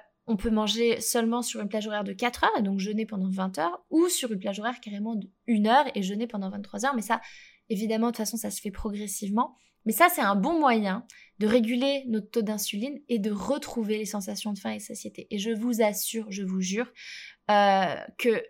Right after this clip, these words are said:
moi, j'ai, j'ai, j'ai adopté le jeûne intermittent. Je me sens beaucoup mieux, j'ai beaucoup plus d'énergie, j'ai plus le gros coup de barre, euh,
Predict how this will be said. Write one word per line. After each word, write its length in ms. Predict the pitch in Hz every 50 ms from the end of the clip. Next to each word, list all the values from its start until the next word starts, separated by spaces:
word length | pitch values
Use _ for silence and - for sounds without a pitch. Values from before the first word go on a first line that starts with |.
| _ _ _ _ _ -
moi, 180 | 220 233 254
j'ai, 480 | 247 220 208 196 190 185 185 180 - -
j'ai, 460 | - 185 202 202 190 190 190 190 196
j'ai 220 | 202 202 - 202 196
adopté 420 | 202 196 226 247 240 247 - 277
le 60 | 262
jeûne 180 | 220 226 220 220
intermittent. 460 | 214 208 - 214 208 202 202 185 214 233 254 247 - - - - - - - - _
Je 160 | - - 214
me 80 | 208 202
sens 280 | 196 - 208 190 185 - _ _ _
beaucoup 420 | - 185 185 233 269 269 - 311 311
mieux, 300 | 294 294 294 294 311 302 - _ _
j'ai 160 | - - 185
beaucoup 220 | 180 185 185 -
plus 180 | 185 - 254 226
d'énergie, 480 | 220 233 226 226 226 220 214 240 269 277
j'ai 160 | 254 226 190
plus 320 | 190 - - 294 349 370
le 80 | 311 233
gros 240 | 185 - 190 220 233
coup 160 | 185 - 196
de 80 | 190
barre, 400 | 185 220 220 220 226 226 220 - - -
euh, 580 | 202 190 190 185 185 180 165 - - 58 -